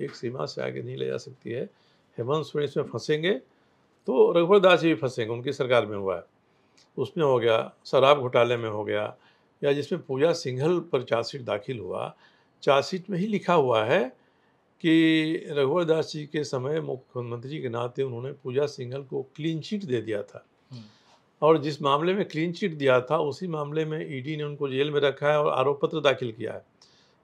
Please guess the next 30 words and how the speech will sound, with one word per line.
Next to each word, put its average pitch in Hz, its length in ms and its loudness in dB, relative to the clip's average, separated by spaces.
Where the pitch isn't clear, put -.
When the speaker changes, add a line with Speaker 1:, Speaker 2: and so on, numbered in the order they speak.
Speaker 1:
तो 151 60 -8
मैंने 160 180 2
कहा 175 200 4
था 175 140 4
कि 165 100 0
इसमें 170 260 -2
भी 170 120 0
एक 165 80 -2
सीमा 160 240 -2
से 160 160 -4
जा-, 147 140 2
आगे 139 260 0
नहीं 127 120 -4
जा 110 100 4
सकते 104 340 -10
हैं। 95 100 -14
शराब 160 400 6
घोटाले 147 400 4
में 131 280 -6
जो 135 100 4
एक 123 180 2
भोर 123 180 2
सिंह 170 200 -2
यादव 127 300 10
उस 117 240 -2
समय 113 320 -4
कमिश्नर 113 480 -10
थे 104 240 -4
शराब 104 480 -4
के, - 320 -12